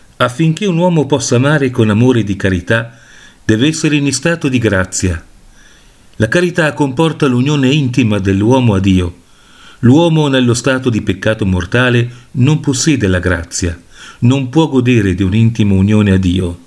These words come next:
Articolo quarto. Dio ha creato l'uomo per conoscerlo, amarlo e servirlo in questa vita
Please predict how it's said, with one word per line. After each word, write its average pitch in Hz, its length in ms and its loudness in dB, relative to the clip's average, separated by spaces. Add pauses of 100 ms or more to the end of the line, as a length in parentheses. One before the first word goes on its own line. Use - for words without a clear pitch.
(1200)
Articolo 139 580 0
quarto. 101 720 -2 (320)
Dio 190 400 2
ha 147 120 -4
creato 156 460 0
l'uomo 160 420 2
per 120 220 -2
conoscerlo, 143 840 0 (160)
amarlo 113 680 0 (240)
e 104 220 2
servirlo 117 560 2
in 101 120 0
questa 98 320 -2
vita 123 460 0